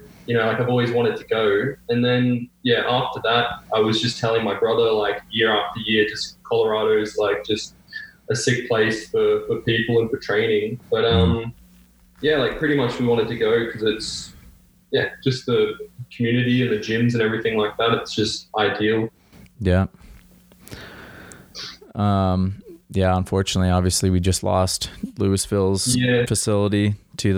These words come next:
Speaker 2: the, the virus shutdowns, basically, which is a bummer.
Speaker 1: Yeah.
Speaker 2: But hopefully, you know, Denver's gonna be staying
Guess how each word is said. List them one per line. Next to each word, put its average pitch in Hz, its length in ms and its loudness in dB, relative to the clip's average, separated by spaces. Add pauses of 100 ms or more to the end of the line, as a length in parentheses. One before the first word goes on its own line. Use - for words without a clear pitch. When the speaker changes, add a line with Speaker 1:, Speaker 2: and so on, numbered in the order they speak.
Speaker 2:
the, 98 420 2 (460)
the 98 100 -4
virus 95 340 0
shutdowns, 95 540 0
basically, 92 520 2
which 90 240 0
is 92 240 2 (400)
a 92 80 -2
bummer. 95 340 4
Speaker 1:
Yeah. 101 40 -4 (100)
Speaker 2:
But - 280 0 (480)
hopefully, 123 680 0
you 113 100 0
know, 98 320 2 (340)
Denver's 107 520 2
gonna 104 200 2
be 101 80 2
staying 104 560 2